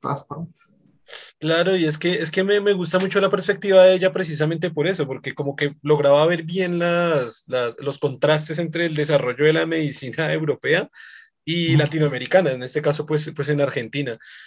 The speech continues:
Speaker 2: Y, y claro, pues, mm, comentaba todas esas cosas, o sea, primero la cantidad de violencia que hay, como llegan los pacientes, y segundo la instrumentalización, que tampoco es que sea tanta y la tecnología tampoco es muy avanzada.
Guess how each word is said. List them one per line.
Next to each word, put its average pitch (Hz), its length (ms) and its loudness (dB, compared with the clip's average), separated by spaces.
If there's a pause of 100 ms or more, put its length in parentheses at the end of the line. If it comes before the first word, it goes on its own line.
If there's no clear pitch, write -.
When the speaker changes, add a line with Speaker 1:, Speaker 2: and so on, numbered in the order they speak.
(260)
Speaker 2:
Y, 170 420 -2
y 151 60 -4
claro, 170 320 6
pues, 156 240 -2
mm, 151 220 -2
comentaba 151 440 4
todas 185 140 0
esas - 140 -8
cosas, 185 300 2
o 131 80 -8
sea, 139 260 4
primero 139 340 0
la 180 120 4
cantidad 196 280 0
de 143 60 2
violencia 170 400 0
que 180 100 2
hay, 165 160 4
como 175 180 -2
llegan 143 260 -2
los 156 120 -4
pacientes, 165 520 -4 (280)
y 170 140 -4
segundo 156 380 2
la 160 80 2
instrumentalización, 165 880 0
que 127 80 -8
tampoco 117 380 -6
es 151 80 -2
que 170 100 -2
sea 165 200 2
tanta 180 240 2
y 185 40 2
la 170 100 2
tecnología 139 500 -2
tampoco 151 380 -4
es 156 60 -2
muy 151 180 2
avanzada. 127 520 -2